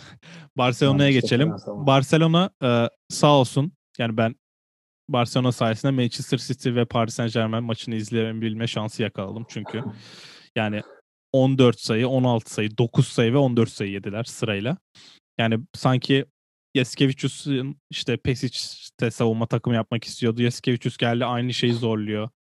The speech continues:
Speaker 1: diye eleştirdim. Ben bayağı eleştirdim. Ve sanki şu an hani Pesic'ten farklı ne yapabiliyor dedikten sonra en sonunda bence bu takım tavanını göstermiş oldu. Bu takımın tavanının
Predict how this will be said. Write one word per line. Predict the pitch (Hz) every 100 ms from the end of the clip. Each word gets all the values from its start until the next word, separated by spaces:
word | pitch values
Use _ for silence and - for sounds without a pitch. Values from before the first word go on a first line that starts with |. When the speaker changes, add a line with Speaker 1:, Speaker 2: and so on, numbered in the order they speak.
| _ _ -
Speaker 1:
diye | 120 117
eleştirdim. | 117 113 - 120 110 110 110
Ben | 107 104
bayağı | 104 101 95
eleştirdim. | 101 - 107 117 - - _ -
Ve | 120 - _ _ _ _ _ _ _ -
sanki | - - 127 123
şu | - 131
an | 123
hani | 113 110
Pesic'ten | 131 - - 123
farklı | 123 117 - 127
ne |
yapabiliyor | 127 123 113 107 107 110 131 -
dedikten | 127 117 - 127
sonra | - 117 104 135 - - 113 - _ _ _ _ _ -
en | 131
sonunda | 127 117 101 107 131
bence | 120 113 113
bu |
takım | 123 120 135
tavanını | 127 117 117 123
göstermiş | 120 - 120 117 -
oldu. | 110 120
Bu | 131
takımın | 135 135 131
tavanının | - 123 120 120 127 147